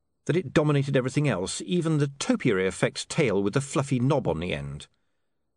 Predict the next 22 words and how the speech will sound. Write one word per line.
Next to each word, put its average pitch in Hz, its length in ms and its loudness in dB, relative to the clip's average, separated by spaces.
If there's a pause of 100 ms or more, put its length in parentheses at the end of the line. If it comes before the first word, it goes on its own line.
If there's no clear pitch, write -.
(340)
The 185 80 4
front 277 260 2
of 233 60 0
the 175 100 2
dog 151 260 2
looked 143 260 2
as 139 120 0
though 135 120 2
it 123 60 -2
had 131 80 -2
been 131 160 0
fired 117 440 -2
through 107 140 2
a - 20 0
large 120 420 -2
pink 113 260 -2
ball 92 440 0 (300)
and 120 100 2
had 131 100 2
only 123 160 2
got 90 200 -2
halfway. 78 800 -4